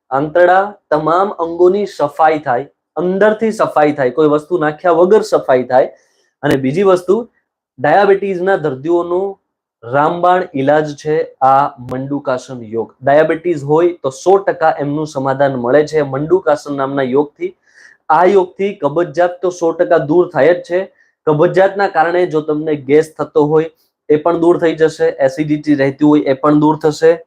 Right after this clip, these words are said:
સો ટકા ઈલાજ છે. તમે આને બંને હાથને આ રીતના ઉપર રાખીને પણ કરી શકો, એક હાથ ઉપર બીજો હાથ રાખી, એ બંને હાથને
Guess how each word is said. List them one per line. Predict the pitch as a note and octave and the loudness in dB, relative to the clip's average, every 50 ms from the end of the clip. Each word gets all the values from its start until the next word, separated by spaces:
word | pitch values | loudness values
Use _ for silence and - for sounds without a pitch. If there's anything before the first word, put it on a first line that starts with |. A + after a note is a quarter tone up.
| _ _ | _ _
સો | - - D#3+ D#3+ E3 | -6 0 2 2 2
ટકા | E3 E3 D3+ - D#3+ D#3+ D#3 - - C#3 | 2 0 0 2 2 2 2 2 0 -2
ઈલાજ | C3+ C3+ C#3+ D3+ D#3 D#3 D3+ | -2 0 0 0 0 -2 -6
છે. | D3 - E3+ E3 E3+ F3 | -12 -6 -4 -4 -4 -2
તમે | - C#3 C#3+ D3 D3 | -4 -4 -4 -2 -2
આને | - D#3 D3 D#3 E3 E3+ D#3+ | -2 -2 -2 0 0 0 0
બંને | C#3+ B2+ C3 C3 D3 E3+ F3 | 0 0 -2 0 2 2 2
હાથને | E3 D#3+ E3 D#3+ D#3+ E3 E3+ D#3+ | 2 0 -2 -2 -2 -2 -4 -2
આ | B2 D3 D3 | 2 2 2
રીતના | D3+ D3+ D3+ D#3+ D#3 | 2 2 2 0 2
ઉપર | C#3 C3+ C3 C3 - F#3 F3 | 2 2 2 0 0 2 2
રાખીને | F3 E3+ E3+ - - F3+ F3+ F3 | 2 2 0 0 0 0 0 2
પણ | F3 F3+ F3 | 2 0 0
કરી | E3+ D#3 D3+ D3+ | 0 0 -2 -2
શકો, | D3 - C3+ C3 - A#2+ - | -4 -6 -6 -6 -6 -4 0
એક | D3+ D#3 D#3+ D#3+ E3 | 0 0 2 2 0
હાથ | D#3 D#3 D#3+ | 0 0 0
ઉપર | D#3 D#3 D#3+ D#3 | 0 0 0 2
બીજો | D3 D3 D3 D3 E3 E3 | 2 0 2 2 2 2
હાથ | E3 D#3+ E3 | 2 2 2
રાખી, | D#3 D#3 D#3 - G3 A#3+ B3+ _ _ _ _ _ _ _ _ _ _ - | 0 0 0 0 -2 -2 -2 _ _ _ _ _ _ _ _ _ _ -4
એ | - | -4
બંને | - C3+ F#3+ G3 - F3 F#3+ G3+ G#3 G#3+ G#3+ G#3+ - _ - C#3+ | -2 0 0 0 0 2 2 4 4 2 0 -2 -8 _ -6 -2
હાથને | D#3 D#3+ D#3+ - F3+ F3 F3 F#3 G#3 G#3+ A3 | 0 0 0 0 -2 -2 0 0 0 -2 -4